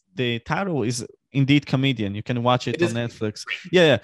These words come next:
Speaker 1: And you can watch Aaron's channel as well on YouTube as well, if, if you're checking Comedian.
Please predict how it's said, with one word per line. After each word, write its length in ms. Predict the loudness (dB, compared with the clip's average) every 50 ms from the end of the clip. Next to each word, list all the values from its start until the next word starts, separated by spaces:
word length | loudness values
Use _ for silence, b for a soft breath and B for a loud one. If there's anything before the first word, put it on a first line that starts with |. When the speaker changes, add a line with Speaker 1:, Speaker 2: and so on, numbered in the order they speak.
| B B B
Speaker 1:
And 120 | -2 0
you 60 | 0 0
can 160 | 0 0 2
watch 220 | 4 2 2 0 -2
Aaron's 360 | -2 -2 -2 -2 -4 -6 -8 -6
channel 440 | -4 -4 -4 -4 -4 -6 -6 -6
as 160 | -8 -6 -4 -4
well 240 | -2 -2 -2 -4
on 120 | -6 -6 -6
YouTube 360 | -6 -8 -8 -8 -12 -10 -10
as 120 | -10 -8
well, 220 | -8 -6 -6 -6 -6
if, 200 | -6 -6 -6 -4
if 300 | -2 0 0 0 0 0
you're 180 | 2 2 2
checking 320 | 2 0 -4 -4 -4 -4 -6
Comedian. 480 | -4 -4 -2 -2 -2 -4 -4 -8 -10